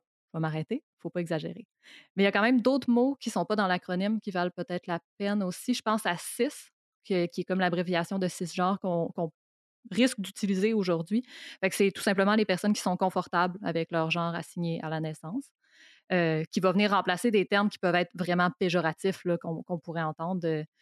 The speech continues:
qui peuvent, euh, être comme la vraie nature d'un genre, là. Fait que on, on évite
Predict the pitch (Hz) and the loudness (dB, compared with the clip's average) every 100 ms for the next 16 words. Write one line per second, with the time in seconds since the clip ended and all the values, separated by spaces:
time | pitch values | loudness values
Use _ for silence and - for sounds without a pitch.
0 | _ _ _ _ - 180 165 160 156 160 | _ _ _ _ -2 0 2 0 0 -2
1 | 160 - 156 180 175 170 147 160 175 180 | -2 -6 -6 0 0 0 -2 -4 2 4
2 | 180 175 165 - 180 170 165 156 165 196 | 4 2 -2 0 0 0 0 -2 -4 -6
3 | 190 196 - - 165 - 170 165 156 - | -8 -8 -10 -12 -10 -6 -4 -2 -2 0
4 | 170 170 190 262 | 2 4 4 2